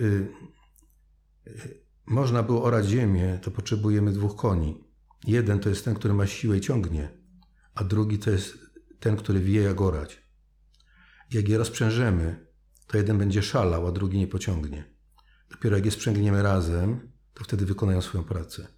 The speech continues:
I taka powinna być relacja między młodymi a, a, a, a tymi dojrzałymi, prawda? Y, jedni dają siłę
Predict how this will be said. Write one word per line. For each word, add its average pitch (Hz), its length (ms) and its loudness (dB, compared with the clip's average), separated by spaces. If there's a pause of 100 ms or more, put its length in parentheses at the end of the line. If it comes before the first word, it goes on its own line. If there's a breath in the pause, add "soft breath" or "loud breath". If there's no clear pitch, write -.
(560)
I - 20 -20
taka 117 220 0
powinna 101 300 2
być 98 120 0
relacja 98 480 2
między 85 340 0
młodymi 92 440 0
a, 90 160 -4 (680 soft breath)
a, 104 260 -8
a, - 240 -6
a 98 80 -2
tymi 101 220 0
dojrzałymi, 95 580 2
prawda? 82 580 -6 (800)
Y, 95 200 -2
jedni 113 240 0
dają 104 200 2
siłę 98 440 2